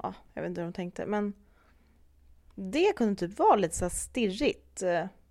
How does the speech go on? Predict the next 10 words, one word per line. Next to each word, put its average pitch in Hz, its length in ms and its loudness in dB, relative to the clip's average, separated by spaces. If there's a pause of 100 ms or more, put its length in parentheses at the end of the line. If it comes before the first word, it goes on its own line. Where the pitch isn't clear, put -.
(340)
mellan 233 380 4
dem. 165 260 0 (1300)
Och 247 240 2
speciellt 254 720 4
efter 190 420 0
den 185 200 4
gången 175 320 0
vi 175 60 2
hade 175 200 2
haft 170 320 -4